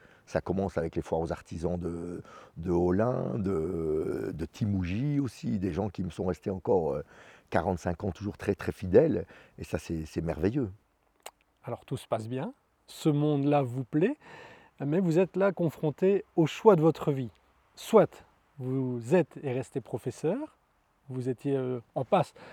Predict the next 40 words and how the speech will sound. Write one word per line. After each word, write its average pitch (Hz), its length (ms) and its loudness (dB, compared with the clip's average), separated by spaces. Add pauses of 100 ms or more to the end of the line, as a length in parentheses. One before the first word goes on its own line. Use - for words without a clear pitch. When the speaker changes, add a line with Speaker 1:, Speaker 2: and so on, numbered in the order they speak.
(280)
Speaker 2:
euh, 127 720 -4
de, 127 260 -8
d'être 131 300 -2
nommé 139 440 0
en 165 180 -4
plus, 226 380 -4 (200)
ou 226 140 10
alors, 233 300 8 (500)
euh, 135 240 -6
complètement 147 340 0
différent, 139 380 -4
vous 170 140 0
devenez 143 280 0
artiste - 540 -6 (140)
et 185 60 6
vous 160 120 4
faites - 280 0 (200)
le 165 100 2
second 151 340 2
choix. 120 260 -8 (840)
Speaker 1:
Oui, 175 220 2
tout - 160 -10
à - 80 10
fait, 127 160 4
parce 127 160 2
que 135 100 -2
ça, 104 420 4
ça - 140 0
s'est 104 140 0
imposé 107 340 4
à 113 80 4
moi, 107 220 0
c'était 120 160 -10
le 98 60 -4
chemin 104 280 2
du 92 140 0
cœur. 107 320 2
Je 92 100 -8
sentais 101 380 0
que 95 340 0